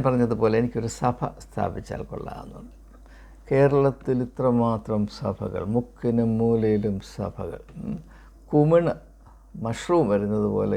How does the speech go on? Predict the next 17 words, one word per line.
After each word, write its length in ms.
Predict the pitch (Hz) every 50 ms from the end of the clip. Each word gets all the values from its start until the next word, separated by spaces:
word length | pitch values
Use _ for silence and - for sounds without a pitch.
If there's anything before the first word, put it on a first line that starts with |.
| 104 107
ഇപ്പോഴും 380 | - - 127 123 120 123 120 120
സഭകൾ 380 | - 107 104 - 117 110 107 107 107 107
ഉണ്ടായിക്കൊണ്ടിരിക്കുമ്പോൾ 1080 | 104 104 104 107 107 104 - 104 107 101 101 98 101 101 - 107 101 98 95 85 80 - - - - - - - - - - - - - - - 151
ഈ 20 | 165 151 123
വയസ്സുകാലത്ത് 920 | 113 107 104 104 110 - - - 113 107 101 98 95 95 95 - - - - - - - - - - - - 135
ഇയാൾ 220 | 135 139 139 139 127 113
എന്തിനാ 300 | 107 101 101 92 95 92 95 98 -
സഭ 140 | - 104 107 123 120 107
ഉണ്ടാക്കാൻ 480 | 101 95 92 98 98 - - 107 - 104 104 104 -
പോകുന്നതെന്ന് 760 | 104 101 104 104 107 110 104 107 101 98 98 98 98 104 107 113 113
ന്യായമായി 600 | 113 113 113 117 120 127 123 120 120 117 117 113 104 98
നിങ്ങൾക്ക് 560 | 98 98 101 101 101 101 104 - - - 110 104 107 - 113
തോന്നും, 420 | 113 113 120 127 131 135 139 202 - -
നിങ്ങൾ 200 | 107 104 101 95 95 - - -
ചോദിക്കും, 480 | 104 101 101 90 92 90 - - - - - - - - - -
തോന്നണം, 440 | 120 107 113 117 120 123 131 143 214 220 208 - -
ചോദിക്കണം. 480 | 98 92 95 98 - - - - -